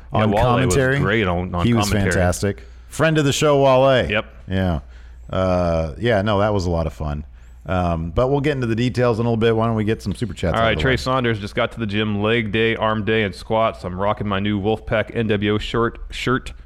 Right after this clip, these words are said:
Speaker 2: Or is it N W O Wolfpack? Who knows anymore? Keep it real, friendos.
Speaker 1: Well, Luger thought it was Wolfpack
Speaker 2: Wolfpack
Speaker 1: N W O.
Speaker 2: N W O. Everybody else knew it was N W O Wolfpack. Courtney Summers, if you had the choice to go to a New Japan show in the States for the next All In, which would you choose?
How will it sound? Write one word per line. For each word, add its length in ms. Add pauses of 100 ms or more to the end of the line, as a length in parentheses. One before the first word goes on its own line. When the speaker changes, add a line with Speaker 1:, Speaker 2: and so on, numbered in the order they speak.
Speaker 2:
Or 160
is 140
it 180
N 160
W 300
O 200
Wolfpack? 400
Who 160
knows 280
anymore? 340
Keep 220
it 80
real, 580
friendos. 300
Speaker 1:
Well, 140
Luger 420
thought 260
it 60
was 240
Wolfpack 540
Speaker 2:
Wolfpack 40
Speaker 1:
N 140
W 300
O. 20
Speaker 2:
N 160
W 60
O. 0
Everybody 360
else 220
knew 220
it 20
was 100
N 120
W 160
O 180
Wolfpack. 260
Courtney 280
Summers, 520 (500)
if 120
you 80
had 100
the 60
choice 320
to 80
go 180
to 160
a 60
New 160
Japan 400
show 320
in 40
the 60
States 400
for 60
the 80
next 260
All 220
In, 180
which 240
would 180
you 80
choose? 720